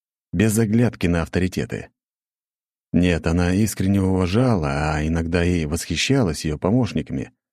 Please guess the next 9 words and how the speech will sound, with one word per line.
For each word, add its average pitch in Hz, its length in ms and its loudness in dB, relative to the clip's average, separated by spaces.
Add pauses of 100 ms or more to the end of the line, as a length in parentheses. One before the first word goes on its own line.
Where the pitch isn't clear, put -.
(120)
старыми 82 420 -2
аристократами, 80 920 -4 (440)
кто - 180 0
уже 107 320 2
давным-давно 92 840 0
трудился 82 460 -2
на 80 100 -2
благо 82 300 0
империи. 85 600 -2